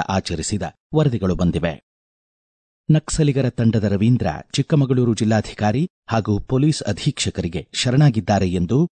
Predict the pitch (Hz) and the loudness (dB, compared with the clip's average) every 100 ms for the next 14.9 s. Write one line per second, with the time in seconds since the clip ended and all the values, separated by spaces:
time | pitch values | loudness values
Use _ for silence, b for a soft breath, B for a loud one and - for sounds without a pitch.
0 | _ _ - 139 156 175 156 143 151 156 | _ _ -2 2 2 2 0 0 0 2
1 | 101 98 120 - 120 101 92 - 92 92 | 2 0 -2 0 0 2 0 -2 0 0
2 | - 90 - 90 71 101 - 139 135 113 | -4 -8 -2 -2 0 -2 2 2 2 -6
3 | - 120 95 78 - _ _ 156 107 87 | -2 0 0 -2 -16 _ _ 0 0 -2
4 | 80 85 80 - _ _ _ _ _ _ | -2 -2 -2 -10 _ _ _ _ _ _
5 | _ _ _ _ - 151 175 165 165 147 | _ _ _ _ -8 -2 2 2 2 -2
6 | 143 143 143 139 180 _ - 127 143 117 | -2 0 2 2 0 _ 2 4 4 2
7 | 123 104 110 101 104 113 98 85 87 - | -6 0 2 2 2 2 2 2 -4 -12
8 | _ _ _ 143 - 175 139 - 120 107 | _ _ _ -6 0 0 0 -4 0 2
9 | 107 110 107 104 135 135 107 101 _ 92 | 2 2 0 0 4 4 2 -2 _ 0
10 | 123 104 95 - 156 120 95 95 82 87 | 2 2 -2 0 2 2 0 -2 0 0
11 | 95 82 _ _ _ 127 131 151 165 160 | 0 0 _ _ _ -6 -2 0 2 0
12 | 95 113 151 151 - 113 101 95 95 87 | -2 -2 2 0 0 -2 2 2 2 0
13 | 85 - - 123 98 92 - _ _ 143 | -4 -6 -6 -4 -4 -8 -12 _ _ 0
14 | 131 139 98 - 82 - 87 82 67 | 2 0 0 -4 -4 -4 -4 -4 -4